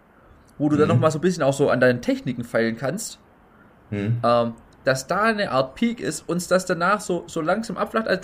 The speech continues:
Speaker 1: du, du hast so, du bist routiniert in dem ganzen Thema, ähm, bist auch ein bisschen aus der Übung. Du brauchst die Übung so sehr auch nicht mehr,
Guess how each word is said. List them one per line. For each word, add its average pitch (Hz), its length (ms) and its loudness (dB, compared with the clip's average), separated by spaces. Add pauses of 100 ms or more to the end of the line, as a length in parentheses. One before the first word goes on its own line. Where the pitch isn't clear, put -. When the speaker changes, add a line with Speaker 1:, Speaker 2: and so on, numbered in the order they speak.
Speaker 1:
du, - 100 -8
du 208 140 -4
hast 233 180 -2
so, 196 220 -2 (220)
du 185 60 -2
bist 233 200 -2
routiniert 214 360 0
in 240 60 -2
dem 226 140 -4
ganzen 220 280 -4
Thema, 226 400 -4 (960)
ähm, 156 220 2 (280)
bist 233 180 2
auch 226 40 6
ein 214 60 2
bisschen 226 240 0
aus 202 100 -4
der - 100 -6
Übung. 170 260 0 (840)
Du 175 80 -2
brauchst 180 420 0
die 226 40 -4
Übung 233 240 -2
so 226 160 -2
sehr - 220 2
auch 208 180 0
nicht 220 180 -4
mehr, 240 220 -2